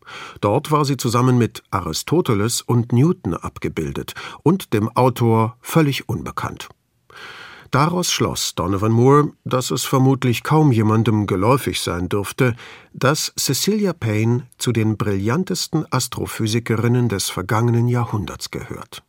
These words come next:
Sie entdeckte,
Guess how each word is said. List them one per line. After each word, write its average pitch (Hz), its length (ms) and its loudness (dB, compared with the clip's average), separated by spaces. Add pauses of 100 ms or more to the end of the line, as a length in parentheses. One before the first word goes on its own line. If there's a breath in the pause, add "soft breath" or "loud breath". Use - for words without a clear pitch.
(1200 loud breath)
Sie 160 420 0
entdeckte, 123 720 -4